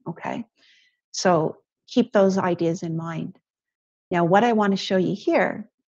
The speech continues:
and I'll just, uh, I'll just give a bit more room here to the table, just so you can see it,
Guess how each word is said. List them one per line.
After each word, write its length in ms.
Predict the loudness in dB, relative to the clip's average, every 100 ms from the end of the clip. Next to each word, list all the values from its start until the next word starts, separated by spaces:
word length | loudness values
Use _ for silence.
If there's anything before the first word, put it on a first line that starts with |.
| _ -8
and 200 | -6 -4
I'll 100 | -4
just, 420 | -4 -4 -6 -8
uh, 280 | -6 -6 -8
I'll 180 | -14 -8
just 240 | -6 0
give 100 | 2
a 80 | 2
bit 220 | 2 -2
more 180 | -2 0
room 300 | 0 0 -2
here 340 | -4 -6 -6
to 300 | -8 -4 -2
the 420 | 0 0 0 -4 -8
table, 500 | 0 2 2 -2 -6
just 180 | -8 -4
so 60 | -4
you 40 |
can 160 | -4 -6
see 260 | -2 -2
it, 180 | -2